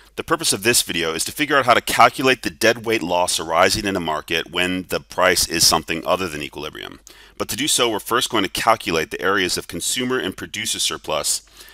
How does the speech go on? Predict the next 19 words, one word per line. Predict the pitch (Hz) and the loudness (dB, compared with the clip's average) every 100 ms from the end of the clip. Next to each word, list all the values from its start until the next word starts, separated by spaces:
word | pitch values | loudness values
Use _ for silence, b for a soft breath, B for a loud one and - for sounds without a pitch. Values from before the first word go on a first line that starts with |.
| B | B
when | 98 98 | -4 -2
the | |
market | 90 85 98 82 | 0 -2 -4 -2
is | 82 | -2
at | - 92 87 | 2 2 2
equilibrium. | 71 76 76 - 50 50 - B B B | -6 -12 -12 -12 -16 -18 -20 B B B
This | - - | -2 0
is | 170 | 2
a | |
very | 120 110 | 4 4
simple | 101 104 92 | 4 2 0
calculation. | 92 87 80 78 78 95 | -2 -2 -2 -2 -2 -2
It's | 98 | -4
basically | - 131 - - 135 | 0 2 2 -2 -4
the | 120 | -2
area | 82 87 87 71 | 0 0 0 -4
of | 71 | -6
two | - - 87 | -10 -10 -10
triangles. | - 80 78 76 60 50 - - | -8 -6 -6 -6 -10 -12 -12 -12